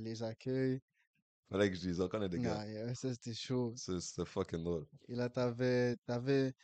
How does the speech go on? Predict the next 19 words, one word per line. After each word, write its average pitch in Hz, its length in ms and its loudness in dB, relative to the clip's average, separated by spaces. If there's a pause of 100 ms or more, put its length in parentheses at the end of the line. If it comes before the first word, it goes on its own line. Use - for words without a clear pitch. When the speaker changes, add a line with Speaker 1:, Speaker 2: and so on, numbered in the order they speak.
(140)
Speaker 1:
t'avais 170 140 -4
toujours 277 280 0
un 139 100 6
groupe 135 280 2
bizarre, 131 440 2
là, 117 100 2
qui - 180 -12
faisait, 123 200 -2
euh, 120 500 8 (800)
comité 139 480 8
pom-pop, 135 640 4
là. 117 220 -2
Genre, 117 140 0
ils 117 60 2
faisaient 123 260 2
des, 120 280 6
Speaker 2:
Ok, 147 280 -6
je 156 360 -4
Speaker 1:
genre, 135 220 4